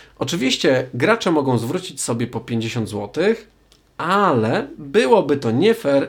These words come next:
względem gracza A, który ma już cztery zwycięstwa na koncie. Gracz A jest bliżej wygranej i mógłby otrzymać całość puli, czyli sto złotych,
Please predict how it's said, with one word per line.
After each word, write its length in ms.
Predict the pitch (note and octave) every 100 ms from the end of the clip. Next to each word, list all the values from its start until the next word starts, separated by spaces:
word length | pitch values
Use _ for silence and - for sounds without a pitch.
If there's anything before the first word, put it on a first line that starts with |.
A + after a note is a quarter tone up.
| -
względem 560 | B2 A#2 A#2+ A2+ A2+
gracza 420 | A2 A2+ A2 G#2 -
A, 320 | C3 B2+ G3 - - - _ -
który 460 | - G3+ A#3 A3
ma 180 | B2+ A#2
już 200 | B2+ C3
cztery 380 | - - A#2+ C3+
zwycięstwa 560 | C3+ B2+ A2+ - -
na 100 | C#3
koncie. 420 | D#3 D#3+ A#2 - - - - - - -
Gracz 360 | B2 C#3 -
A 240 | D3 F3 -
jest 340 | B2 B2 A2+ A2+
bliżej 380 | D#3 A3+ F#3 A#2+
wygranej 600 | A2+ A2 G#2+ C3 - D#3+
i 40 |
mógłby 320 | E3+ B3+ A3
otrzymać 560 | E3+ A#2+ C#3+ B2 A#2 -
całość 520 | - - B2+ G#2+ G2+ -
puli, 500 | A2+ G#2+ B2 G3 A3+
czyli 240 | A#2+ A#2
sto 200 | - A2+
złotych, 520 | G#2 A2 B2 D#3 F#3+